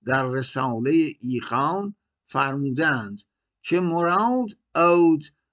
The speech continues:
و رجوع صفات است و تشبیه می‌فرمایند که این گلی که در این بهار شکفته، چون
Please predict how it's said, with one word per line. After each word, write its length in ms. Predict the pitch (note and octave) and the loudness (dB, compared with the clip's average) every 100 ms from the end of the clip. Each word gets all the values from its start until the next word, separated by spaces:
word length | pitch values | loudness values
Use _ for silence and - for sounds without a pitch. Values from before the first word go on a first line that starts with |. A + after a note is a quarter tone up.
| _ - | _ -10
و 280 | A#2+ D#3 D#3 | -2 0 2
رجوع 540 | D#3+ C#3 F3+ A#3 G3 | 0 0 -4 -4 -6
صفات 760 | F3+ - D#3+ D3+ G3 G#3+ F#3 A#2 | -6 -2 -2 0 2 4 2 -4
است 440 | G2+ - - _ _ _ _ _ _ _ | -10 -14 -20 _ _ _ _ _ _ _
و 140 | B2+ D3 | -6 -4
تشبیه 760 | D#3+ E3 - A3 A#3 G#3+ D#3 | -2 -4 -6 -4 -2 -2 -2
می‌فرمایند 1120 | D#3 D3 C#3+ C#3 C3+ C3+ C3 B2 A#2 G#2+ - _ _ _ _ _ | -4 -4 -2 -2 0 -2 -2 -2 -4 -8 -16 _ _ _ _ _
که 100 | - | -4
این 280 | C#3+ F3 F3 | -2 -2 -2
گلی 400 | D3+ E3+ E3+ E3+ | 0 2 2 0
که 180 | E3 E3+ | -2 0
در 180 | E3+ E3+ | 2 0
این 220 | E3+ E3+ | -2 -2
بهار 680 | D#3+ D#3+ D3+ E3+ E3+ E3 E3 | 0 0 0 0 0 0 -2
شکفته، 880 | - E3 D#3+ E3 E3 - G#3 A#3+ A#3 _ _ _ _ _ | -4 -4 0 0 0 0 2 2 -2 _ _ _ _ _
چون 500 | - A3 B3 E3+ | -4 0 0 0